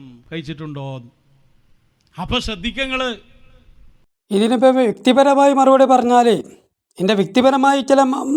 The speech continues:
Speaker 2: മറുപടികൾ ഉണ്ടാവുമല്ലോ, അത് പറഞ്ഞാൽ ഇത് ഇജ്ജ് ആദ്യം പൊന്തിച്ച് നോക്കേണ്ട ഒരു ഷെയ്ഖിൻ്റെതാണ്, ഷെയ്ഖിൻ്റെയും ഷെയ്ഖിൻ്റെ ബാപ്പാൻ്റെയും. പ്രതിസന്ധി ഘട്ടം സം-, വന്ന സമയത്ത് ഷെയ്ഖ്, ഷെയ്ഖിൻ്റെ ബാപ്പയും കൂടി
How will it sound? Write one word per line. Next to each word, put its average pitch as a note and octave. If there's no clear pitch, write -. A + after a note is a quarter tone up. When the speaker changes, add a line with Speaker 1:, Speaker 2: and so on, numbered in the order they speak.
Speaker 2:
മറുപടികൾ C#4
ഉണ്ടാവുമല്ലോ, G3
അത് B3+
പറഞ്ഞാൽ B3
ഇത് A3
ഇജ്ജ് C4+
ആദ്യം C4
പൊന്തിച്ച് B3+
നോക്കേണ്ട A3+
ഒരു A3+
ഷെയ്ഖിൻ്റെതാണ്, F#3+
ഷെയ്ഖിൻ്റെയും F3+
ഷെയ്ഖിൻ്റെ F#3+
ബാപ്പാൻ്റെയും. E3
പ്രതിസന്ധി C#4
ഘട്ടം C#4+
സം-, C4
വന്ന C4
സമയത്ത് C4
ഷെയ്ഖ്, A3+
ഷെയ്ഖിൻ്റെ C4
ബാപ്പയും B3
കൂടി C4+